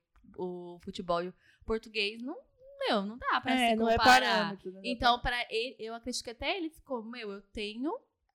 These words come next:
Speaker 1: a, as armas aqui, eu só preciso, então,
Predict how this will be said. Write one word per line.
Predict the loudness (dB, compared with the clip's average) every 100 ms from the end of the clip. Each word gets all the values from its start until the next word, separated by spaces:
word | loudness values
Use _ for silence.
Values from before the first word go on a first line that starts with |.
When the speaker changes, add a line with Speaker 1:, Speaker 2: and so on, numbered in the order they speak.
| _
Speaker 1:
a, | 6 6 0 -8 -4 -4
as | -2
armas | -6 -8 -10
aqui, | -10 -2 0
eu | 0
só | -2
preciso, | -6 -12 -12 -10 -10
então, | -4 -2 -2